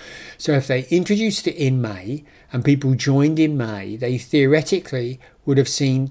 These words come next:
two payments, one when they joined and one at the end of May for June. So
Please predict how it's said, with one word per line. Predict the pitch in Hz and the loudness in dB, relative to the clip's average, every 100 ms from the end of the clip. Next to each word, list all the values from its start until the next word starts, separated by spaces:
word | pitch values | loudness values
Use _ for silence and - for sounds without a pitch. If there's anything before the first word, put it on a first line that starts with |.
| - | -8
two | - 233 | -6 -6
payments, | - 180 226 139 101 - - _ _ - | -4 -2 0 -2 -4 -12 -12 _ _ -4
one | 131 147 190 | 0 0 0
when | 190 185 | -2 0
they | 196 | 0
joined | 165 135 107 120 131 - _ | 2 2 0 -6 -10 -20 _
and | 143 135 131 | -2 0 0
one | 123 123 135 | 0 -2 -4
at | 135 | -4
the | 131 | -2
end | 127 139 | 0 0
of | 123 | 0
May | 117 107 104 101 _ | -4 -6 -8 -10 _
for | - - 113 | -14 -6 -4
June. | 101 143 127 101 98 - - - _ | 4 6 6 2 -8 -18 -20 -20 _
So | - 190 | 2 2